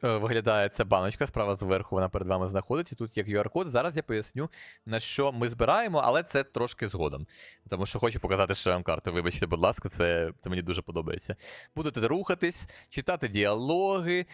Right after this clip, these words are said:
спойлерити я вам їх не буду. В деяких містах, наприклад, як в Житомирі, е, котрий ми вже відкрили за перший день,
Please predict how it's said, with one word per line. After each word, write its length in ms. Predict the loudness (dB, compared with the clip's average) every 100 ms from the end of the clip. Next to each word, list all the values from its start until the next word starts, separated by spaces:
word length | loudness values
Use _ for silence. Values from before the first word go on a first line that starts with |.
| -16
спойлерити 580 | -10 -4 0 0 0 2
я 140 | 2
вам 200 | 2 0
їх 220 | -4 -4
не 60 | -6
буду. 320 | -4 -2 -2
В 60 | -2
деяких 460 | -2 -4 -4 -8
містах, 480 | -10 -8 -6 -6 -4
наприклад, 460 | -4 -2 -2 -2 -2
як 100 | 0
в 40 |
Житомирі, 500 | -2 -2 -2 0 0 -4 -16 -6
е, 280 | 0 0 0
котрий 340 | -2 -2 0
ми 120 | 0 0
вже 220 | 0 0
відкрили 400 | 0 -2 0 0
за 180 | 0 0
перший 460 | -2 -4 -2 -4
день, 320 | 0 0 0